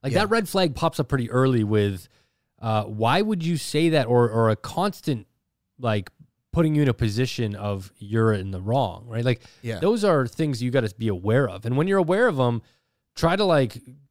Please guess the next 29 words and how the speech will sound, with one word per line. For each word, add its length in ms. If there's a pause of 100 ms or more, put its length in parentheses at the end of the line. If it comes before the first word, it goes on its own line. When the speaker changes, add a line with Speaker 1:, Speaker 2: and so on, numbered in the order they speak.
Speaker 1:
talk 260
it 80
through. 420
But 140
if 160
you're 80
consistently 1000
in 100
a 80
place 440
where 360 (640)
that's 300
the 100
case, 400
then 160
you're 160
probably 340
in 60
a 60
bad 340
spot. 480 (320)
Speaker 2:
Yeah. 260 (580)
Man, 220
we've 180
lost 260
a 40
lot 400
of 60
months 440